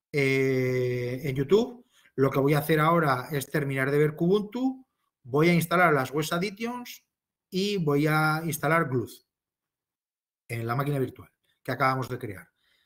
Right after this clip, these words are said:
Os cuento mientras qué son las Web Additions. Las Web Additions son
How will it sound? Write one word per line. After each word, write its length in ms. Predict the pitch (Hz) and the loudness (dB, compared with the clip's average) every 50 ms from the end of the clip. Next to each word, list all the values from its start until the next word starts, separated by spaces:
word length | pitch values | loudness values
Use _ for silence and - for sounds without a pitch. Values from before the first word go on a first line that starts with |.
| _ _ _ _ _ | _ _ _ _ _
Os 120 | - 143 139 | -4 -4 2
cuento 240 | - 190 180 175 190 | 2 4 4 6 4
mientras 280 | 196 208 214 220 180 | 4 4 2 2 2
qué 100 | 170 180 | 0 0
son 120 | 170 170 170 | 0 0 0
las 140 | 165 151 | 0 0
Web 160 | 143 151 147 147 151 | 0 0 -2 0 0
Additions. 640 | 139 123 117 107 - 107 98 92 87 - - _ _ _ _ _ _ _ _ - _ _ - | -2 -4 -4 -6 -8 -12 -16 -16 -18 -20 -20 _ _ _ _ _ _ _ _ -20 _ _ -8
Las 220 | - 120 123 123 | -8 -6 -6 -2
Web 160 | 143 185 190 185 214 | 0 0 0 0 0
Additions 840 | 208 196 226 233 196 - 185 170 175 190 208 214 208 - - - _ _ _ _ _ _ _ _ _ _ _ _ _ | -2 -2 -4 -6 -6 -4 -2 -2 0 -2 -2 -6 -10 -12 -16 -16 _ _ _ _ _ _ _ _ _ _ _ _ _
son 680 | - - - - - 185 185 180 165 147 135 127 - _ | -10 -8 -6 0 0 2 2 2 2 0 -2 -6 -12 _